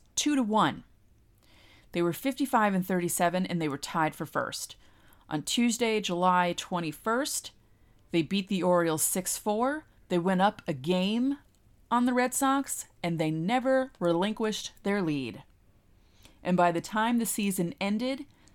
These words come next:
they finished eight games up. So how did some guys do? Well,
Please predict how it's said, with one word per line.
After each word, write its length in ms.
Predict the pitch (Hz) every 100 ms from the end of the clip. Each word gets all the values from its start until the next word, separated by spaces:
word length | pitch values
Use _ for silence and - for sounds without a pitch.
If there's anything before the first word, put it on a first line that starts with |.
| - -
they 140 | 175
finished 560 | 160 - 214 208 - - - _ _ _ _
eight 220 | 220 254
games 300 | - 196 175
up. 260 | 151 - - - - _ _ _ _ -
So 180 | - 185
how 180 | 180 202
did 120 | 214
some 240 | - 202
guys 340 | 196 190 175 151
do? 420 | 202 208 254 302 - -
Well, 420 | 202 233 185 196